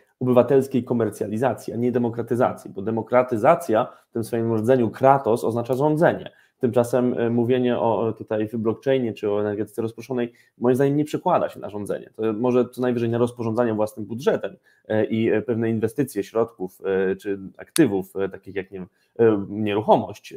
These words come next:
Natomiast, e, nie ma tutaj tego rdzenia przekładającego się na życie publiczne. Nie wiem, czy się pan ze mną tutaj zgodzi, ale po prostu dla mnie ta demokratyzacja, mm, e, z racji tego, że, e, nie odnosi się do struktur zarządzania państwem czy jego częściami,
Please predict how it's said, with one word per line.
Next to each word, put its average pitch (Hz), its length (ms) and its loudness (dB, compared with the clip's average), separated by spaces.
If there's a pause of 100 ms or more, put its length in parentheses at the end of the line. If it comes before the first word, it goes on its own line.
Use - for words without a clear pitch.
Natomiast, 123 600 -2
e, 123 120 2 (280)
nie 147 200 4
ma 143 100 4
tutaj 139 160 4
tego 131 200 4
rdzenia 117 480 0
przekładającego 117 640 -6
się 123 120 -8
na 113 80 -2
życie 110 160 -8
publiczne. 123 600 -4
Nie 110 160 -6
wiem, 110 100 -6
czy - 80 -20
się 107 100 -8
pan 104 160 -10
ze 107 60 -8
mną 107 140 -6
tutaj 104 220 -4
zgodzi, 110 400 2 (180)
ale 117 100 4
po 117 60 4
prostu 120 180 -4
dla 120 100 2
mnie 123 200 2 (220)
ta 110 80 -2
demokratyzacja, 123 880 2 (340)
mm, 117 420 0
e, 110 420 2
z 104 60 -6
racji 113 340 -2
tego, 120 360 2
że, 104 360 4
e, 101 300 2 (580)
nie 131 140 6
odnosi 127 400 2
się - 180 -6
do - 120 -6
struktur 123 480 -2
zarządzania 104 500 -2
państwem 113 480 -2
czy 101 280 0
jego 95 180 -2
częściami, 104 560 -4